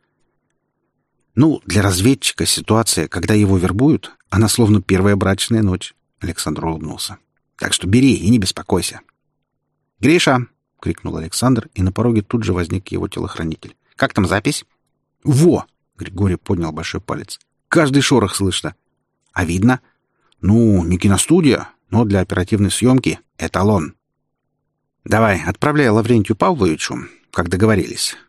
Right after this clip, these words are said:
У него в секретариате должны принять". "Будет сделано". И начальник охраны скрылся. "А я наконец-то ответила на вопрос,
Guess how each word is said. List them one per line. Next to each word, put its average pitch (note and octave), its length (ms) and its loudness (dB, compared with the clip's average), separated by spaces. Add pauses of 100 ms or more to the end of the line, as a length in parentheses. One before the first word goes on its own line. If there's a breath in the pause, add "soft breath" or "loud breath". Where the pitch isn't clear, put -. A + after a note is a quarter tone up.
У - 80 -2
него B2+ 200 6
в - 80 -2
секретариате A2 580 -2
должны F#2+ 300 0
принять". E2+ 360 -2 (640)
"Будет A#2+ 260 0
сделано". E2+ 520 -4 (220)
И F#2+ 80 -4
начальник - 440 -6
охраны B2+ 360 -4
скрылся. - 480 -12 (1800)
"А F2+ 100 -2
я E3 200 -2
наконец-то F3+ 600 -2
ответила D#3 480 -2
на C#3 120 0
вопрос, - 480 -6